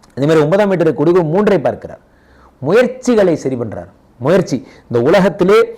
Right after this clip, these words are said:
ஒரு விஷயத்தை தீவிரமாக அடைய வேண்டும் என்ற முயற்சி செய்யும் ஒருவனை உலகத்தின் எந்த சக்தியாலும் தடுத்து நிறுத்த முடியாது. முடிவு பண்ணிட்டீங்க, இன்னைக்கு சாயந்தரம், கண்டிப்பா இன்னைக்கு சாயந்தரம் சரக்கு தான். உலகத்தின் எந்த சக்தியாலும் உங்களுக்கு தடை பண்ண முடியாது. அது என்ன பண்ணாலும் ஜம்ப் பண்ணி ஓடி போய்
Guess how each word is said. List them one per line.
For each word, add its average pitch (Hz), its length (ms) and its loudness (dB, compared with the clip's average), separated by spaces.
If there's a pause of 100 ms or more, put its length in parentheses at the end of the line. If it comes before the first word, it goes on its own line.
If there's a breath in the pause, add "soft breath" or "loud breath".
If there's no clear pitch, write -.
(140 loud breath)
ஒரு 120 140 -4
விஷயத்தை 196 500 0
தீவிரமாக 196 600 2
அடைய 185 240 4
வேண்டும் 160 220 2
என்ற 147 180 0
முயற்சி 151 300 -2
செய்யும் 135 220 -2
ஒருவனை 147 260 0
உலகத்தின் 180 440 2
எந்த 196 260 -2
சக்தியாலும் 214 600 0 (320 loud breath)
தடுத்து 156 420 -2
நிறுத்த 147 280 -2
முடியாது. 117 460 -4 (1000 soft breath)
முடிவு 180 240 0
பண்ணிட்டீங்க, 156 480 0 (200)
இன்னைக்கு 104 260 -10
சாயந்தரம், 139 420 -4 (760 soft breath)
கண்டிப்பா 156 560 -2
இன்னைக்கு 139 380 -4
சாயந்தரம் 131 360 -6
சரக்கு 113 240 -4
தான். 107 140 -8 (440)
உலகத்தின் 214 440 2
எந்த 226 260 0
சக்தியாலும் 240 440 0
உங்களுக்கு 185 260 -2
தடை 165 100 -2
பண்ண 156 80 -2
முடியாது. 110 260 -8 (640 soft breath)
அது 147 180 0
என்ன 208 260 0
பண்ணாலும் 196 380 -2
ஜம்ப் 175 180 -2
பண்ணி 175 160 -2
ஓடி 165 160 0
போய் 160 200 0